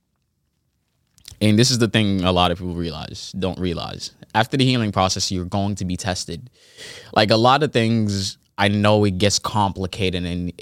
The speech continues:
they're very complex. It's not the fact that they're hard to understand, but there's so many little things.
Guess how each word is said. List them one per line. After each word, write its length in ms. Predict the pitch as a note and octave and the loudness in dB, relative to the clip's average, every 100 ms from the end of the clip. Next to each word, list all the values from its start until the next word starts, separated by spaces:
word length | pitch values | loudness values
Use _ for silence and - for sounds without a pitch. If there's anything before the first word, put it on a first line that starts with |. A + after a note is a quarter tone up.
| - | -16
they're 280 | C2+ F#2+ | -6 -2
very 360 | F2+ F2+ G2+ G2 | 0 0 0 0
complex. 1000 | - G2 F#2 - F#2+ F2 D#2 - - - | -4 -6 -6 -6 -4 -4 -6 -10 -10 -8
It's 140 | - - | -6 -2
not 160 | G#2+ | -2
the 60 | - | -2
fact 220 | - G2 | -2 -2
that 160 | F#2 F2+ | -2 0
they're 460 | F#2+ F2+ E2 D#2 | 0 0 -2 -6
hard 360 | F#2 - G2+ F#2+ | -10 -2 0 0
to 80 | G2 | -2
understand, 720 | F2+ E2+ - G2+ F#2+ D#2+ F2 | -2 -4 -4 -2 -2 -2 -4
but 180 | E2+ E2+ | -4 -2
there's 160 | F2 F2 | -4 -2
so 540 | - - G2 F#2 F2 | 0 2 2 2 -2
many 340 | F2+ F#2 F2+ F2 | -2 -2 -2 -2
little 260 | F2 F2 | -2 -2
things. 540 | E2 E2 E2 D#2+ - | -4 -6 -6 -8 -10